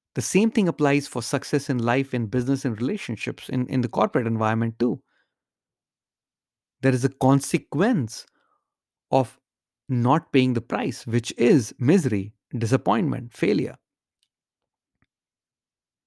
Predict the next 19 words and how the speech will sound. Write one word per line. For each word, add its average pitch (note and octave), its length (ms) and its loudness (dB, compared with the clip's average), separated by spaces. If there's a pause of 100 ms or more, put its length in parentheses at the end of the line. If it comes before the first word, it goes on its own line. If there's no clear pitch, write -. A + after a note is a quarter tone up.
(500)
Adjusting C#3+ 500 4
your C#3 120 8
goals B2+ 280 8
to C#3 100 -2
the A#2+ 140 2
effort E3+ 300 -2
that A#2 160 -6
you A2+ 60 -4
have G#2+ 120 -8
put - 200 -10
in. A#2+ 220 -14
Lot C3+ 380 0
of B3 140 -4
people A3 280 2
do F#3+ 160 -2
this. E3+ 380 -8 (880)
Lot C#3 380 2
of A3 160 -2
people G#3 340 2